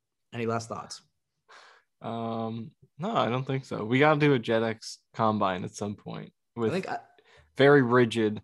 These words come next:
Speaker 2: uh, timing and measurements and everything
Speaker 1: Yes.
Speaker 2: 'cause we need the
Speaker 1: I think
Speaker 2: official numbers.
Speaker 1: the hand, the hand size is really what it's gonna come down to.
Speaker 2: I, I actually, I, that, it's funny you mentioned that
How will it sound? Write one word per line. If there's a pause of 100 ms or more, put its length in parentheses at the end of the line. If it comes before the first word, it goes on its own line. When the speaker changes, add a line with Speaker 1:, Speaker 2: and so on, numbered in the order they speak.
(400)
Speaker 2:
uh,
timing
and
measurements
and
everything
Speaker 1:
Yes.
Speaker 2:
'cause
we
need
the (240)
Speaker 1:
I
think
Speaker 2:
official
numbers.
Speaker 1:
the
hand,
the
hand
size
is
really
what
it's
gonna
come
down
to.
Speaker 2:
I,
I
actually,
I, (160)
that,
it's
funny
you
mentioned
that